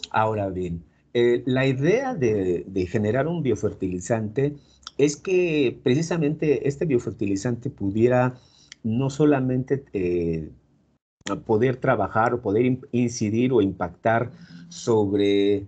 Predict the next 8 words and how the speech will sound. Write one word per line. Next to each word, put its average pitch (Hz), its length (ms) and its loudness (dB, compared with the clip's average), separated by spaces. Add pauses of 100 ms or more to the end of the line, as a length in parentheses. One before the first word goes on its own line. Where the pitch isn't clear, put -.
la 110 220 2
problemática 127 600 0
de 101 120 -2
la 95 120 0
degradación 95 800 -2 (260)
química 123 400 2
de 120 100 2
suelos. 147 440 -2